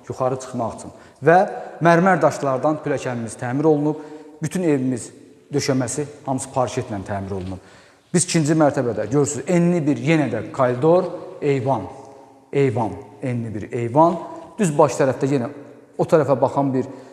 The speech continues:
e, dəhlizin baş tərəfində eyvanımız var. Burada isə ki, çıxan kimi sol tərəfdə bizim bir yataq otağımızdır. Buyurun, yataq otağı ilə tanış olaq. Evimizin ikinci mərtəbəsində dörd yataq otağı var.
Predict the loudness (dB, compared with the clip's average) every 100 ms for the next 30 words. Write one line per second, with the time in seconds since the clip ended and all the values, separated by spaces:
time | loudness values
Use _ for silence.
0 | -8 -4 -2 0 4 4 2 0 -2 -2
1 | 0 0 0 -2 0 -2 -4 -2 0 2
2 | 2 2 0 2 2 2 0 -12 -14 0
3 | 4 6 4 2 -4 -8 -14 -18 -16 -14
4 | -6 0 0 0 -2 0 2 2 0 -6
5 | -4 -6 -4 -4 -2 -2 -6 -16 -6 0
6 | 2 0 -2 -6 -8 -10 -14 -18 -20 -16
7 | 2 4 4 2 -8 -14 -6 0 2 2
8 | 0 -2 -2 -4 -2 -2 -2 0 0 -2
9 | -4 4 4 4 2 0 -2 0 2 2
10 | 2 0 -2 -2 0 2 4 2 -2 -16
11 | -2 0 2 0 -4 -8 -8 -12 -14 -16